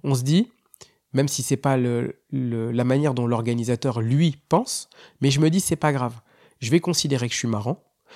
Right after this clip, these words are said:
je vais considérer que c'est une bonne place premier pour montrer que la soirée peut être marrante, et je me prends une forme de responsabilité qui est de dire, eh ben, c'est ton job que de faire rigoler des gens, vas-y.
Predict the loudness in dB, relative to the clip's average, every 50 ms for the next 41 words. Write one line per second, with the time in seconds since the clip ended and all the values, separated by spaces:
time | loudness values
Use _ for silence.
0 | -20 -14 -4 2 2 4 4 4 2 -2 0 0 0 0 0 0 -2 -2 -4 -2
1 | -2 -2 -2 0 4 4 6 6 4 2 0 0 0 0 0 -2 -6 -12 -8 -2
2 | 0 0 2 2 0 0 0 -2 -2 -2 0 -2 -2 -2 -4 -4 -2 -2 -4 -2
3 | 0 0 0 0 0 0 2 0 0 0 0 0 0 0 0 0 -2 -2 -4 -4
4 | -4 0 0 0 0 2 2 2 2 2 2 2 2 2 4 4 2 2 2 0
5 | -2 -4 -6 -2 -2 0 0 0 0 0 0 -2 -2 0 -2 -2 0 0 -2 -2
6 | -2 -4 -2 -2 -2 -2 -4 -4 -4 -4 -4 -2 -4 -4 -2 -2 -4 -4 -4 -6
7 | -4 -4 -2 0 0 0 0 0 -2 -2 -4 -4 -8 -12 -14 -18 -20 -18 -8 -2
8 | 2 2 2 2 0 -2 -6